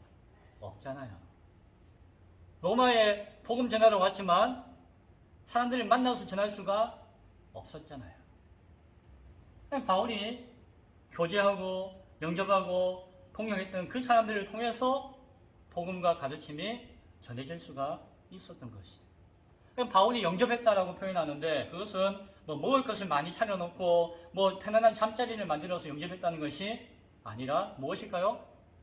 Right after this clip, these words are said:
말씀으로, 말씀으로 준비해서 말씀을 전해줌으로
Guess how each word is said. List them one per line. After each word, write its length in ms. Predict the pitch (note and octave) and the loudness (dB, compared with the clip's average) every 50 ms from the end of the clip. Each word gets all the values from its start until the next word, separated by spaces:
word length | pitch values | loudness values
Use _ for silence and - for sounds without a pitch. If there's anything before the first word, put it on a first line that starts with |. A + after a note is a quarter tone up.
| - - - _ _ _ - | -20 -20 -20 _ _ _ -16
말씀으로, 800 | F#2 E2+ G2+ B2 B2 A#2+ - - G#3 G3+ G3+ E3 A#2+ F#2+ E2 - - - - _ _ - - _ _ - - | -14 -10 -8 -8 -8 -10 -10 -12 -10 -8 -8 -8 -8 -10 -12 -20 -20 -20 -20 _ _ -20 -20 _ _ -20 -18
말씀으로 560 | - G2+ G#2 B2 C3 B2 - F#3+ G3 F#3 E3+ | -12 -8 -6 -6 -6 -8 -8 -10 -8 -8 -8
준비해서 880 | D3+ - C#3 C3+ C3 C3+ C3+ C3+ C3 - - F#3 G3+ A3+ A#3+ - - - - - - - | -8 -10 -12 -10 -10 -8 -8 -10 -10 -6 -2 0 0 0 0 -2 -8 -18 -20 -20 -16 -8
말씀을 840 | - A#2+ B2+ C3+ C3+ - G3+ G#3 G#3+ G#3+ A3 A3+ - - - - - - | -6 -4 -4 -4 -4 -6 -6 -2 -2 0 -2 -2 -4 -10 -20 -20 -20 -16
전해줌으로 920 | - C3 B2+ C#3 D3+ C#3+ D#3 D3+ C#3+ C3 B2+ D3 D#3 C3+ G#2+ G2 - | -12 -8 -6 -6 -6 -8 -8 -8 -8 -6 -4 -2 -2 -2 -4 -4 -10